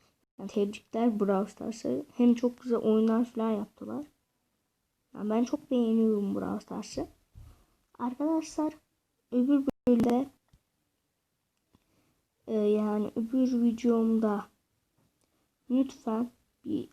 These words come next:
on beş beğeni gelsin. Bu videomda da on üç beğeni falan gelsin. Lütfen. Lütfen arkadaşlar.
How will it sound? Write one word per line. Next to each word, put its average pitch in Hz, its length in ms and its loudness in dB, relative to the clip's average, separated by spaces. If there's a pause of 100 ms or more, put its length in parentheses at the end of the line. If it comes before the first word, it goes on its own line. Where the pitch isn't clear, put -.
on 247 300 2
beş 220 260 -2
beğeni 202 280 -2
gelsin. 202 600 -4 (560)
Bu 339 100 2
videomda 247 580 4
da 262 300 -2
on 202 220 -2
üç - 200 -10
beğeni 226 260 2
falan 220 360 0
gelsin. 214 500 2
Lütfen. 269 400 0 (380)
Lütfen 277 380 -2
arkadaşlar. - 840 -8